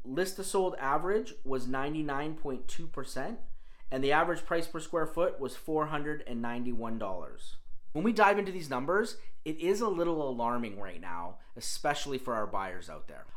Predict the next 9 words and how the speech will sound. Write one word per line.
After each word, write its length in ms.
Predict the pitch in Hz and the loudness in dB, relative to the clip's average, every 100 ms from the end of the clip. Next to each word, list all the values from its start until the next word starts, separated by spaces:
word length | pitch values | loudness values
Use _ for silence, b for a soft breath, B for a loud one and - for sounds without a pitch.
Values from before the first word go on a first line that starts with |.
| - | -2
Our 200 | - - | -2 0
inventory, 640 | 196 240 233 - 147 139 | 2 4 4 2 2 2
which 200 | 131 135 | 0 -6
we 120 | 131 - | -8 -8
typically 520 | - 226 233 - 226 | -4 -4 -4 -8 -8
start 320 | - 196 185 | 0 0 0
to 60 | 170 | -4
see 340 | - 185 - - | -8 -8 -10 -6
increase 680 | 185 254 - 175 131 - | -4 -2 -2 -4 -2 -4